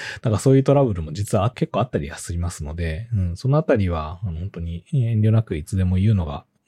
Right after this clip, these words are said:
まあ、収録する側にとってもですね、一番いいのかなというふうに思っています。で、本当の原因がどうなのかはちょっとわからないですけれども、自分の声が、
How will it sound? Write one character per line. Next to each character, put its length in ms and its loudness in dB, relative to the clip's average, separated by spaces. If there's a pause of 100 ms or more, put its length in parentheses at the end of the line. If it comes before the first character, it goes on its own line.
ま 80 -4
あ、 20 -4
収 140 2
録 180 0
す 80 0
る 100 4
側 220 4
に 80 2
と 80 2
っ 60 -4
て 80 -10
も 100 -10
で 60 -14
す 100 -12
ね、 100 -2
一 200 -4
番 140 2
い 20 4
い 20 2
の 140 0
か 100 -2
な 160 2
と 140 -4
い 60 -2
う 20 -4
ふ 60 -2
う 20 -4
に 260 -10
思 160 -10
っ 20 -14
て 120 -14
い 80 -10
ま 100 -12
す。 220 -16 (580)
で、 220 2 (240)
本 160 0
当 140 2
の 140 6
原 120 6
因 260 6
が 120 6
ど 160 4
う 80 6
な 120 4
の 140 4
か 200 0
は 120 4
ち 100 -2
ょ 40 -2
っ 20 -4
と 120 0
わ 120 2
か 140 2
ら 100 6
な 100 6
い 60 2
で 100 -2
す 160 -10
け 80 -6
れ 120 0
ど 100 0
も、 440 2
自 200 2
分 200 4
の 80 0
声 380 4
が、 420 4